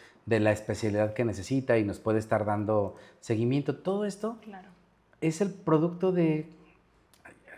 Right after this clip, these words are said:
Speaker 1: Sácame de pandemia, por favor, no puedo salirme de pandemia.
Speaker 2: <laughs>
Speaker 1: Todo es el producto de, de esas videoconferencias que, que platicábamos.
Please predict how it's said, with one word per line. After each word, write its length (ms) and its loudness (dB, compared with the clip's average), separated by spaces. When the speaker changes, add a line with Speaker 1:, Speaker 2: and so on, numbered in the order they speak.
Speaker 1:
Sácame 360 2
de 80 6
pandemia, 380 8
por 120 2
favor, 440 10
no 200 -2
puedo 200 8
salirme 260 4
de 40 8
pandemia. 360 2
Speaker 2:
<laughs> 160 -16
Speaker 1:
Todo 120 12
es 140 6
el 120 4
producto 480 8
de, 180 2
de 260 4
esas 300 0
videoconferencias 800 2
que, 240 0
que 480 4
platicábamos. 720 4